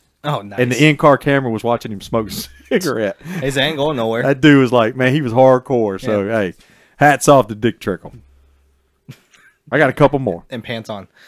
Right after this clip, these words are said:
Speaker 2: Yeah.
Speaker 1: Um, I'm gonna keep nascar, Wendell Scott.
Speaker 2: Oh, yeah, and, and that's,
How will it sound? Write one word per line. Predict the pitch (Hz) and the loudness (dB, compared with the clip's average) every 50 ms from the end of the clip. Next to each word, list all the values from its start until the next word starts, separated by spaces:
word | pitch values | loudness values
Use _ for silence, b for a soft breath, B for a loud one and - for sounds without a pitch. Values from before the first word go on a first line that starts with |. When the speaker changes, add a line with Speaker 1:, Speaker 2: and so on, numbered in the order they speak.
| b b | b b
Speaker 2:
Yeah. | 104 - 123 131 131 131 131 127 | -4 -2 0 0 0 0 0 -2
Speaker 1:
Um, | 123 120 113 113 - _ _ _ _ _ _ _ _ | -6 -8 -12 -16 -18 _ _ _ _ _ _ _ _
I'm | - 123 143 | -8 -4 -4
gonna | 147 143 | -4 -6
keep | - 151 135 | -6 -8 -8
nascar, | 135 131 135 135 - - 160 151 147 127 | -6 -6 -6 -6 -6 -4 -4 -4 -2 -2
Wendell | 120 120 127 123 127 123 | -4 -6 -6 -6 -6 -6
Scott. | 117 - - 101 92 - _ _ _ _ _ _ _ | -8 -10 -14 -14 -14 -14 _ _ _ _ _ _ _
Speaker 2:
Oh, | 123 165 | -4 -2
yeah, | 185 185 185 175 127 | -2 -2 -4 -4 -6
and, | 92 95 104 113 117 | -6 -8 -8 -10 -8
and | - 107 101 98 95 95 101 | -8 -8 -8 -8 -8 -8 -6
that's, | 107 104 95 - - | -6 -6 -8 -10 -18